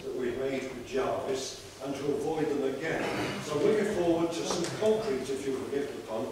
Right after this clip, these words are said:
concrete proposals about that that we can deal with. I've not forgotten to thank Councillor Usher for his maiden speech, because he mentioned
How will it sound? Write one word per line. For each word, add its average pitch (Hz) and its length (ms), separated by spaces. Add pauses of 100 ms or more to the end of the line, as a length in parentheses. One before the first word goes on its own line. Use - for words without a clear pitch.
(280)
concrete 156 460
proposals 120 640
about 113 280
that 127 320
that - 180
we 165 80
can 156 180
deal 160 240
with. 104 300 (500)
I've 147 360
not - 240 (140)
forgotten 135 460
to 131 280 (440)
thank 135 440
Councillor 131 500
Usher 127 200
for 123 200
his 120 200
maiden 127 320
speech, - 800 (480)
because 135 180
he 151 100
mentioned 147 540